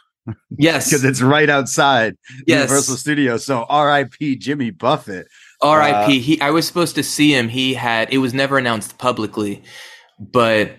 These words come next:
Speaker 1: at the, the concert venue I, I frequent, he had two dates in August on the books, and then I think was hospitalized, um, in June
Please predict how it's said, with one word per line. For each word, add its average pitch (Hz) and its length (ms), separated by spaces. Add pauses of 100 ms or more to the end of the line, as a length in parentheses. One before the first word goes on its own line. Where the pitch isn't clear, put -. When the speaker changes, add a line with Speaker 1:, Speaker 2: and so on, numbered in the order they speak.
(440)
Speaker 1:
at 113 360
the, 110 200
the 107 120
concert 117 400
venue 107 320
I, 104 280
I 104 100
frequent, 101 600
he 110 160
had 110 560
two 113 400
dates 104 420
in 104 120
August 101 360
on 107 120
the 98 80
books, - 580 (140)
and 104 120
then 101 520
I 107 60
think 135 180
was 107 120
hospitalized, 98 920 (720)
um, - 540 (400)
in 107 240
June 104 500